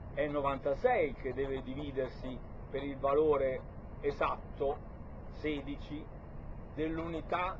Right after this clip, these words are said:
della massa atomica nel suo valore esatto,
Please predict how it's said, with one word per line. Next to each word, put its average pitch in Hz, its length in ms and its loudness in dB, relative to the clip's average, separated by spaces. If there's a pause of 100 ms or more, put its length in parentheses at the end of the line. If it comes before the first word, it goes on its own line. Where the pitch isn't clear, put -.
(120)
della 143 220 0
massa 151 580 -2 (300)
atomica 139 720 0 (300)
nel 120 140 -4
suo 151 120 2
valore 139 340 4
esatto, 127 600 -2